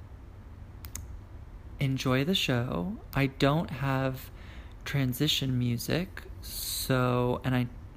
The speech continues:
fairly, wait a minute. I guess I can edit audio. I'm not going to, so I'll just, I'll just do a little singing, um, at the end of this, and then, um, the file will stop,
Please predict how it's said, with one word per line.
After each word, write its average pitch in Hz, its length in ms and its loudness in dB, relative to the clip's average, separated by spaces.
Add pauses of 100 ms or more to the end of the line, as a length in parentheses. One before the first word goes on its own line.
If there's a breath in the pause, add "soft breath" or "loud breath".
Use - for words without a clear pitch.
fairly, 160 1000 0
wait 165 220 -2
a 180 40 -2
minute. - 260 -4 (880 loud breath)
I 185 80 6
guess 233 280 0
I 175 420 2 (840 loud breath)
can - 320 -4 (180)
edit 127 300 -2
audio. 123 380 0 (100)
I'm 170 100 0
not 214 160 2
going 123 260 2
to, - 320 -6
so - 180 2
I'll 147 100 4
just, 160 320 -2 (680 loud breath)
I'll 156 80 4
just 170 200 2
do 151 140 8
a - 20 6
little 135 160 4
singing, - 560 0 (280)
um, 117 460 -2 (440)
at 127 140 0
the 127 120 2
end 123 140 2
of - 60 -6
this, - 520 -2 (640 loud breath)
and 123 180 0
then, 120 420 2
um, - 360 -4 (460)
the - 80 -4
file 131 320 4
will 185 80 4
stop, - 500 0